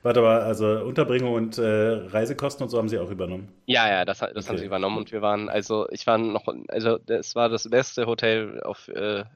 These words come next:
Speaker 2: in dem ich jemals war während der Gamescom-Zeit. Das war im Dorinth direkt gegenüber von dem einen Eingang, weißt du, das Schöne,
Speaker 1: Richtig
Speaker 2: wo man immer
Speaker 1: schön.
Speaker 2: vorbeigeht,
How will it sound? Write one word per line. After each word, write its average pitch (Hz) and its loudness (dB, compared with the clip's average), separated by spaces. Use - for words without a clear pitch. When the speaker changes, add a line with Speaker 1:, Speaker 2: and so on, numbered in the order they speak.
Speaker 2:
in 139 4
dem 127 4
ich 123 -4
jemals 120 4
war 110 6
während 110 4
der 107 4
Gamescom-Zeit. 101 -2
Das - -12
war 110 4
im 117 0
Dorinth 131 0
direkt 127 -2
gegenüber 120 -2
von 120 -6
dem 113 0
einen 107 2
Eingang, 92 0
weißt 101 0
du, 151 4
das 117 -2
Schöne, 127 4
Speaker 1:
Richtig 110 -4
Speaker 2:
wo 117 2
man 113 6
immer 107 6
Speaker 1:
schön. 90 2
Speaker 2:
vorbeigeht, 101 2